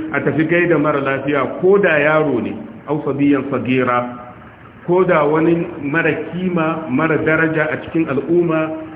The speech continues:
ka tafi gaida shi, sunnar manzon Allah ce. "Wa fihi anna ahlal fadli la yanbaghi an yaqta'u an-nasa an fadlihim, walau ruddu awwala marra." Bai kamata mutumin da aka nemi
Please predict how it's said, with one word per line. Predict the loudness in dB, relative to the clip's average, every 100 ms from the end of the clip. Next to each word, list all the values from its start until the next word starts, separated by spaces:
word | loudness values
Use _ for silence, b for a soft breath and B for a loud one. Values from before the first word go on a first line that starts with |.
| -16 -10
ka | -6
tafi | -2 0
gaida | 2 2 2
shi, | -2 -4 -6 -2
sunnar | 0 2
manzon | 0 0 -2
Allah | -2 -2 -4
ce. | -8 -12 -16 -18 -18 -18 -10 -2
"Wa |
fihi | 2 4 4
anna | 2 2 2 0 -2
ahlal | -2 0 0 0 -2
fadli | -2 -2 -2
la | 0 0
yanbaghi | 0 0 -2 -2 -2
an | 0
yaqta'u | 0 0 -2 0
an-nasa | 2 4 2 2 0 -2 -4
an | -4 -4 -2
fadlihim, | -4 0 -2 -2 -4 -8 -12 -6
walau | -2 0 2
ruddu | 0 0 0 2
awwala | 2 2 2
marra." | 2 0 -4 -8 -12 -16 -18 -18 -18 -20 -20 -20 -20 -2
Bai | -2 2
kamata | 2 2 0 -2 -4 -8 -12 -10
mutumin | -6 -4
da | -2 -4
aka | -4
nemi | -4 -2 -2 -2 -4